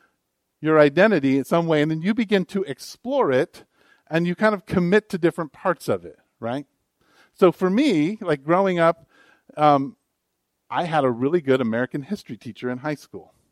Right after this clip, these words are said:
And at that point in that class, I decided I'm an American and I'm political, right? And so I decided, well, this party's the party I'm gonna be for,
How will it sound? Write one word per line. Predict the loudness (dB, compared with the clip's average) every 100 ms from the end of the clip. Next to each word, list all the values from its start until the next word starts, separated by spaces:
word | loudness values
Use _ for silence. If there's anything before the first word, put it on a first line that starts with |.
| _ _ _ _
And | -2 0
at | 2
that | 2 2 0
point | -4 0 0 -2 -4
in | -4 -2
that | -2 -2
class, | -2 0 0 -4
I | -2 0
decided | 0 -4 -4 0 2 0 -2 _ _ _
I'm | 2 4 4 4
an | 4
American | 4 2 2 0 -2 -6 -8 -6
and | -2
I'm | 0 0 -2
political, | -4 4 6 6 2 -8 -12 -16 _ _ _ _ _
right? | 2 4 2
And | 0
so | 2 4
I | 4 2
decided, | -2 4 4 4 2
well, | 0
this | 0 -2 -2
party's | -4 -2 0 -2
the | 0
party | 2 2 2
I'm | 0
gonna | -6 -10
be | -4 -2 -2
for, | 0 2 2